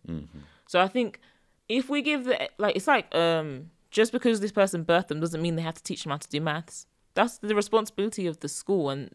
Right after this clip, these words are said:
Speaker 2: um, if the term is education,
Speaker 1: Mm-hmm.
Speaker 2: why not? Yeah, I'm with you. Why not educate in all senses of the word? But then that means you have, um, that means you have some things such as, like, money.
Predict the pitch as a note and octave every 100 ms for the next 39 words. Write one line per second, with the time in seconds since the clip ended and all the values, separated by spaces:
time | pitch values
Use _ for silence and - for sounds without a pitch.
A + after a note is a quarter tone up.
0 | - D3 D3 C#3 _ _ _ _ _ _
1 | _ _ - G3+ - A3+ F4 F4+ A#3 -
2 | E3+ D#3 - G#2+ - - _ _ - E2
3 | E2+ - _ _ _ - E3+ G3+ G#3+ G#3
4 | - F3 F#3+ G3+ A#3 F3+ D#3+ F#3 G3+ G3+
5 | - F#3+ F#3 E3 - C3 C#3 _ _ _
6 | _ _ _ _ _ F3+ F#3+ - F#3+ G3
7 | G3 G3+ F3+ E3+ E3 E3 E3 D#3 D#3 D#3
8 | F#3+ - _ _ _ _ _ _ _ F#3
9 | F#3 G3 G#3+ F3+ G#3+ A3+ F#3 F#3+ F#3+ F3+
10 | E3 - C3+ D3+ C#3+ D3 D3+ _ _ _
11 | _ _ _ _ - F3+ G#3+ A3 F#3 F#3+
12 | F#3 F3+ F#3+ F#3+ F3 F3 E3 F3 - E3
13 | D3+ - - - _ _ _ _ _ E3
14 | F3+ F3+ D3 D3+